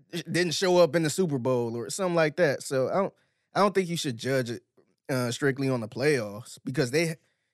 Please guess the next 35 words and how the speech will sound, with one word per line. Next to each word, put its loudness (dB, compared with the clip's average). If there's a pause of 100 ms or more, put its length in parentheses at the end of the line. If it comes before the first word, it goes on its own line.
if -4
you 0
do 2
get 2
to -6
that 2
champion, 0
I 2
mean, 2
if -4
you -2
do 0
win 2
it 0
all, 0 (560)
you -2
get -2
the -2 (140)
M 0
V -2
P 0
award 4
for 0
the, 2
you -6
know, -2 (200)
the -6
whole, 2
you -14
know, 2
playoffs 0
or -2 (160)
whatever 2
it 2
is. -8